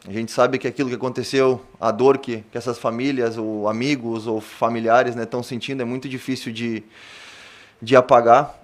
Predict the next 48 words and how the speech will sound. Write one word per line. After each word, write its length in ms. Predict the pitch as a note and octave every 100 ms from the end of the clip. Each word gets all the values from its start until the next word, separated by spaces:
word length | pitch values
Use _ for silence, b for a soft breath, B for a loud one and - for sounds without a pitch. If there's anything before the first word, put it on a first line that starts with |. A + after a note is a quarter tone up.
| _
mas 200 | A2+ A2
eu 140 | A#2
acho 100 | A#2
que 120 | A#2 B2
agradecer 420 | B2+ A#2+ A2+ C3
as 100 | B2+
pessoas 460 | - B2 C3 B2+
pelo, 340 | - C3 A#2+ A#2
pelo 220 | C3 B2+
que 100 | B2+
tão 140 | C3
fazendo, 400 | A#2+ A#2+ A#2 B2+
pelo 160 | A#2+ A#2
nosso, 360 | A#2 A2+ A#2+ G#2+
pelo 260 | A#2 A2+
nosso, 380 | A2+ A2+ A2+ G#2+
pelo 140 | A#2
nosso 220 | A#2 A#2 A2+
vale, 280 | C3+ D#3
pelo 180 | B2+ A#2
nosso 180 | A#2+ B2
estado, 400 | - A#2 C3+ C3
né, 220 | A#2+ A#2 -
e 300 | G2+ A2 A2
que 120 | G#2+
continuem, 540 | G#2 B2+ B2+ C#3 A#2+ F#2+
que 120 | A2+
não 120 | A#2
deixem, 640 | B2+ C3 - C3 B2 A#2 A2 _ _ _ b b b b b
que 120 | - -
quando 200 | C#3 C#3+
passe 380 | D3+ D#3+ -
esse 160 | D#3+ D3
primeiro 340 | C#3+ C#3 D3+
momento, 440 | C#3+ B2+ C#3 D#3+ C#3
né, 100 | B2+
que 140 | C3+
não 140 | D3 D3
deixem 400 | D3 C#3+ D3+ C#3
isso 240 | C#3+ D#3+
passar, 440 | - C3 - B2 A2
né, 140 | G#2
que 140 | G#2
continuem 580 | A2+ B2 A#2 C3 C#3 C3+
insistindo, 460 | B2+ A#2 - C#3+ C3+
que 60 |
continuem, 680 | - B2 - B2+ C3+ C3 C3
ah, 360 | F2+ A#2 A2+ A2